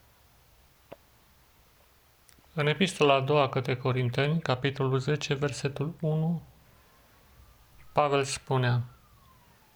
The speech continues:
"Deși sunt absent printre voi, eu, Pavel, vă îndemn cu insistență să cultivați umilința și amabilitatea lui Hristos,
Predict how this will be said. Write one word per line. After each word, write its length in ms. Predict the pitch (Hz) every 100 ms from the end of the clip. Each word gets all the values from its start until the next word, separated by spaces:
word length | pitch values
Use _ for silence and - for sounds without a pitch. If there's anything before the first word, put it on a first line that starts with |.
| _ _ _ _ _ -
"Deși 280 | 160 - 202
sunt 360 | - 151 131
absent 440 | 143 143 - 143 135
printre 320 | 131 123 131
voi, 400 | 127 131 151 156 - - - - - - - -
eu, 220 | 135 135 135
Pavel, 600 | 135 131 131 139 151 - - - - - - - _ _ -
vă 120 | 135
îndemn 320 | 147 147 180 170
cu 160 | -
insistență 680 | 143 127 147 - 156 156 -
să 200 | 139 143
cultivați 760 | 139 143 135 135 139 156 156 143
umilința 580 | 139 139 175 170 - 131
și 160 | -
amabilitatea 840 | 135 127 127 131 127 127 143 135
lui 140 | 131 123
Hristos, 720 | - 131 - - 151 - -